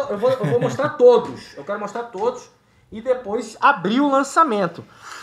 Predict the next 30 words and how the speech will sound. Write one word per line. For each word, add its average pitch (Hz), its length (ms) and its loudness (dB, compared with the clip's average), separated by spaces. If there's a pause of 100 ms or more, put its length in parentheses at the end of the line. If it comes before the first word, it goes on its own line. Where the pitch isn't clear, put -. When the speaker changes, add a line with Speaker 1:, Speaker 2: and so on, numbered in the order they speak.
(200)
Speaker 1:
Qual 320 180 8
que 330 100 0
você 294 240 -2
indica 226 360 -2
aqui 220 160 2
agora? 175 380 6
Qual 294 200 8
que 302 120 4
vem 277 160 0
depois? 208 320 2
Vamos 202 160 4
Speaker 2:
O - 20 4
Speaker 1:
na 262 60 8
Speaker 2:
segundo, 240 180 6
Speaker 1:
cronologia. 196 600 8
Speaker 2:
pega 185 260 6
o 202 120 6
do, 208 220 0
do 190 160 2
King 190 240 -2
of 170 100 0
Fighters. 123 540 -4
Speaker 1:
Do 190 100 4
King. 135 380 -2
Speaker 2:
Tá, 165 260 2
o 139 60 2
Speaker 1:
Aqui, 160 120 0
meu 214 100 6
Speaker 2:
terceiro, 175 160 8
Speaker 1:
amigo. 127 380 2